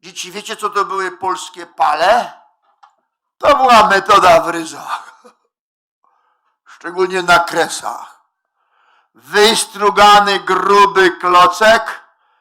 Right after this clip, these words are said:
i za kufer koniami naciągnięty i tak stał trzy dni.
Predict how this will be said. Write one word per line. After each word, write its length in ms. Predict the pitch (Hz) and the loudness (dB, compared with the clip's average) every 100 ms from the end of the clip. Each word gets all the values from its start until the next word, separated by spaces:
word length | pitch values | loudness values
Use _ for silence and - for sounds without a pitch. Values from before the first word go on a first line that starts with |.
| _ _ _ _ _ | _ _ _ _ _
i 60 | |
za 200 | 156 190 | -6 -2
kufer 500 | 190 - 226 220 196 | -2 -4 -6 0 0
koniami 440 | - 196 190 185 180 | -2 -2 0 0 0
naciągnięty 760 | 170 170 175 160 165 175 175 | 0 0 -2 -4 -6 -10 -8
i 60 | 151 | -8
tak 200 | 143 143 | -6 -8
stał 200 | - 131 | -8 -10
trzy 140 | - | -12
dni. 320 | 123 113 113 | -20 _ _